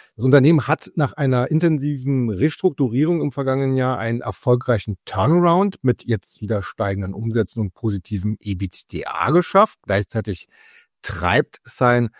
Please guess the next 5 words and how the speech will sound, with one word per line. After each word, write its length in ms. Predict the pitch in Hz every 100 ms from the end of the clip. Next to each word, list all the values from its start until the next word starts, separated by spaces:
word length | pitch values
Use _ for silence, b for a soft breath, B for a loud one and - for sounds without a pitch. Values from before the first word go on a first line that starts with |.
| b b b _ _
Produktinnovationen 1200 | - 110 160 - 185 180 165 - - 165 165 170 -
voran 560 | - 160 139 135 147 147
und 320 | 127 123 127
stärkt 600 | - - - 95 90 -
sich 320 | - 107 101